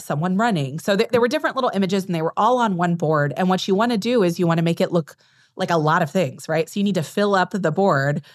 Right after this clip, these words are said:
with all of these little silhouettes of limitations. And it's, it's our physical impairment board. Here's the impairments that this person has.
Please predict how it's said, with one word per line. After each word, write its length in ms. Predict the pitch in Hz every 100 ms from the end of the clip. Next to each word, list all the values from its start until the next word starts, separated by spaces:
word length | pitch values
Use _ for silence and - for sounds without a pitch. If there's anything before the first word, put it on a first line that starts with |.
| - -
with 120 | 175 175
all 220 | 196 220
of 80 | 190
these 240 | 185 180
little 160 | 170 165
silhouettes 840 | 165 202 180 160 170 156 147 - - 156
of 500 | 151 147 147 - - _ _ _ _ -
limitations. 760 | 175 165 - 131 - - -
And 160 | - 156
it's, 140 | 143
it's 240 | - 143 156
our 80 | 143
physical 400 | - 180 175 160
impairment 480 | 143 - 139 - -
board. 300 | 139 131 139
Here's 340 | 185 185 180
the 140 | 170 -
impairments 680 | 151 - 165 135 127 - -
that 120 | 147
this 140 | 143
person 320 | - 151 -
has. 520 | 139 170 151 139 143